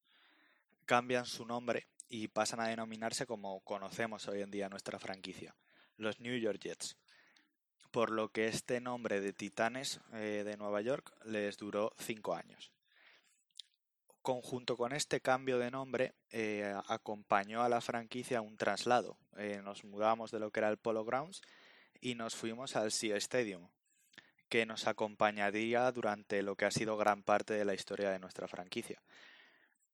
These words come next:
Es como curiosidad sobre este estadio decir que, mm, era, mm, em, tenían los derechos los Mets, pero nosotros podíamos jugar allí también.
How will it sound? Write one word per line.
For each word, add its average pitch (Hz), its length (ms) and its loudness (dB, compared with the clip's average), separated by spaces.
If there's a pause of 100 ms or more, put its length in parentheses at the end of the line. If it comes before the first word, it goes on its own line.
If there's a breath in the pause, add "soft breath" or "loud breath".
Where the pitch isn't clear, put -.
(1040)
Es 127 340 4 (140)
como 123 400 2
curiosidad 123 760 4
sobre 120 420 -2
este - 180 -4
estadio 120 440 4
decir 117 420 0
que, 107 260 6
mm, 101 320 -14 (580)
era, 113 500 6
mm, 98 160 -12 (180)
em, 107 400 -10 (260)
tenían 120 380 6
los 120 160 0
derechos 113 360 4
los 104 200 -6
Mets, 117 440 -2
pero 101 540 0 (200)
nosotros 107 460 -6
podíamos 104 560 2
jugar 101 360 4
allí 101 220 4
también. 104 360 2